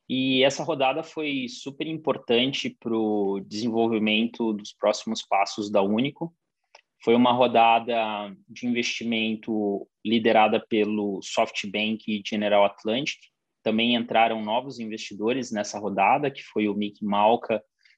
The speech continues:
e o Big Bets. E foi uma rodada de cento e vinte milhões de reais que nos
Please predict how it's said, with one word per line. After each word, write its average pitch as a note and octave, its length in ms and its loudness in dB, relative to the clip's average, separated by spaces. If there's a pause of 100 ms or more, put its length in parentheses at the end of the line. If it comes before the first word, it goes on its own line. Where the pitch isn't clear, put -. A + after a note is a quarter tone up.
e A2 80 2
o G#2+ 40 4
Big G#2+ 240 -2
Bets. G#2 680 -2 (520)
E B2+ 120 0
foi - 180 -2
uma F#3+ 160 2
rodada D#3 1200 2
de A#2 80 -16
cento D#3 320 -10
e D#3+ 80 -6
vinte D#3 320 -6
milhões C3 360 0
de C3+ 100 -4
reais A#2+ 560 0
que B2+ 800 -2 (340)
nos A2+ 300 -8